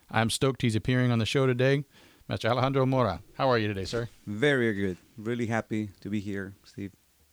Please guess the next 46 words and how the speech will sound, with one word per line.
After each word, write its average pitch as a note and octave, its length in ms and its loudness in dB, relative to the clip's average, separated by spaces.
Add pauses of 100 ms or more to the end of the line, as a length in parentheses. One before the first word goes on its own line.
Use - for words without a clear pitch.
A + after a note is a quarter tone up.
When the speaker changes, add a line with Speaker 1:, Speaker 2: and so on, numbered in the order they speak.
(300)
Speaker 1:
I'm G#2+ 140 -6
stoked. - 420 0 (480)
So B2+ 260 2
tell D#3 220 0
us F#3+ 100 -4
a F3 80 -2
bit D#3+ 140 4
about D3 240 2
your C3 60 -4
background. A2+ 440 -2
You F#2+ 60 -8
know, F#2+ 80 -10
where B2 160 -4
did D3 120 -10
you C3+ 80 -8
start C3+ 300 -4
training? C#3 380 -4
Well, G#2 200 -6
I A2 40 -8
already A2+ 260 -4
gave B2 160 -2
away A#2 140 0
the G#2 100 -2
city, G#2+ 300 -2
but G2+ 200 -8
you're, B2 140 -8
and G#2+ 180 -6
you G#2+ 60 -6
were G#2+ 80 -4
eight A#2 160 -6
years A#2 180 -4
old. G#2 280 -4 (340)
How'd E3 240 2
you C3 80 -4
start G#2+ 280 -4
training, G2 420 -8 (200)
and A2 240 -6
what B2+ 140 -4
are B2 40 -4
you A#2+ 80 -4
doing A#2 180 -2
today? - 320 -8 (500)
Speaker 2:
Okay, D#3 340 -2
I C3 180 -2
start, E3 680 -2 (100)
well, A2+ 260 -6